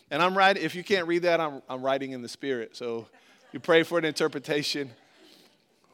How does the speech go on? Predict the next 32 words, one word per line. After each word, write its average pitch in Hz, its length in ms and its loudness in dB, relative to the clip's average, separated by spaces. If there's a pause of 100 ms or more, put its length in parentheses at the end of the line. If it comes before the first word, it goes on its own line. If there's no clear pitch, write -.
That's - 160 -14
a 135 40 -12
little 120 180 -2
Holy 113 180 -8
Spirit 104 260 -12
joke 101 260 -12
for 107 80 -16
those 117 260 -6
who's, 123 280 -6 (1040)
for 123 120 -8
you 123 140 -4
Pentecostal 127 760 -6 (560)
people. 135 280 -16
All 131 100 0
right. 123 160 0 (880)
Sorry, - 240 -10
let's 127 160 -6
just 139 180 -6
move 113 200 -8
on. 101 220 -10 (280)
Um, 156 400 2 (800)
here's, 240 240 4
here's, 233 320 2
the, 247 80 0
here's 220 260 2
the 240 120 -2
key 170 560 -6
to 156 100 -6
being 147 240 -2
teachable, 117 520 -12 (500)
all 139 80 0
right, 170 260 2